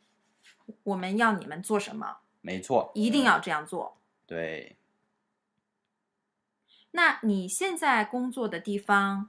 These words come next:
Speaker 1: 有什么规定你觉得是不太，不太合理的，你不喜欢的规定？
Speaker 2: <laughs> 比如说，我现在工作的公司，呃，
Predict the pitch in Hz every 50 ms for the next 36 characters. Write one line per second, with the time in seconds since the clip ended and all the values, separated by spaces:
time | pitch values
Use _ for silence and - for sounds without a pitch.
0 | - _ _ _ _ _ _ _ _ 208 202 190 185 - - 185 180 185 196 202
1 | 196 196 196 - 226 240 226 214 233 240 220 196 170 175 170 - - 127 - -
2 | - 175 - - 180 - - - - - 254 220 196 180 160 143 127 - - _
3 | _ _ _ _ _ _ _ _ _ _ _ _ _ _ 226 - 180 - - -
4 | 185 196 220 220 - - - - 208 185 185 - 233 - 208 - - - - -
5 | - - - - - - _ _ _ _ 110 113 117 95 110 101 98 101 101 95
6 | 110 113 113 110 - - - - _ _ - 117 113 - 117 117 123 117 110 110
7 | 110 110 113 107 104 95 98 104 101 104 101 - 107 104 107 110 - _ _ _
8 | _ _ _ _ _ _ _ _ - 85 95 98 98 98 98 101 98 98 98 98
9 | 98 101 101 98 101 101 101